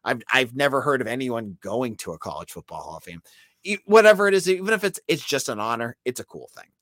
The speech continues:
So Luke Kuechly's heading there. Now, men's basketball lost to Duke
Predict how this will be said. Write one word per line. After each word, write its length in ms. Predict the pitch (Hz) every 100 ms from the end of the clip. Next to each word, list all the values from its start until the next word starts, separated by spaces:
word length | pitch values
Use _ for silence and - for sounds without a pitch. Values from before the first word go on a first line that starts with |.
| _ - _
So 320 | - 160 123 - _ _ _ -
Luke 180 | 180 190
Kuechly's 380 | 190 165 180 143
heading 280 | 131 107
there. 180 | 87 64 _ _ _ _ _ - _ -
Now, 300 | 175 175 - _ _ _ _ _ _ _ _ _ - 110 113 _ _ _
men's 300 | 113 147 180
basketball 580 | 170 143 139 139 127 117
lost 460 | 120 156 196 - -
to 100 | 170
Duke 560 | 127 123 110 95 -